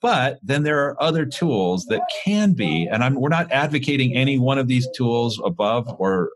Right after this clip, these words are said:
you know, we're not ac-, we actually, we're not advocating any tools in this podcast. That's a conversation for you and an advisor, uh, to have together. But, but let's talk about some of those other tools, because Roshan, I know you, uh, you use some of these other tools, and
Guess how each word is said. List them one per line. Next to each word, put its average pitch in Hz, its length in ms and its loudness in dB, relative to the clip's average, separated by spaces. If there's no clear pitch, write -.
you 90 100 -4
know, 95 120 2
we're 98 100 0
not 123 260 0
ac-, 117 160 -4
we 107 80 2
actually, 110 260 0
we're 107 40 0
not 113 220 0
advocating 110 640 0
any 139 180 2
tools 104 380 0
in 90 80 4
this 92 160 0
podcast. 82 480 0
That's 113 220 0
a 139 80 0
conversation 110 720 -2
for 95 60 -4
you 98 580 2
and 82 300 0
an 85 140 2
advisor, 82 760 -2
uh, 80 180 2
to 78 160 -8
have 85 240 2
together. 87 480 0
But, 92 200 0
but 107 240 0
let's 156 280 0
talk 196 220 -2
about 143 260 -2
some 123 160 -2
of 107 60 0
those 107 180 0
other 95 220 0
tools, 69 600 -2
because 104 280 0
Roshan, 127 320 0
I 107 100 0
know 113 200 0
you, 113 640 0
uh, 95 140 -2
you 117 160 0
use 131 320 0
some 107 100 -4
of 101 40 0
these 98 120 0
other 85 220 0
tools, 82 520 -2
and 92 280 2